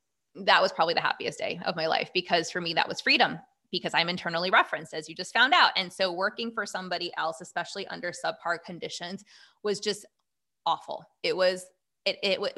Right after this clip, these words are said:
went against everything I believed and it literally ate me alive. Um, but again, we can look at that as a failure, right? So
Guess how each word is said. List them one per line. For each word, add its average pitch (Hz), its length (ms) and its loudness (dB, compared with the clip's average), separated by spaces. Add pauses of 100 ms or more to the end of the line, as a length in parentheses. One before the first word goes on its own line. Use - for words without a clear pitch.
went 202 180 4
against 214 320 2
everything 180 460 -4
I 170 140 0
believed 165 420 -4
and 165 120 -4
it - 100 -6
literally 165 460 -4
ate - 180 -10
me 65 80 -8
alive. 62 420 -4 (380)
Um, 165 420 0
but 269 240 8 (480)
again, 202 480 4
we 220 100 -4
can 220 160 -4
look 196 140 0
at 214 80 0
that 202 260 6
as 185 140 -2
a 180 40 -4
failure, 180 560 0
right? 220 320 0
So 180 380 -4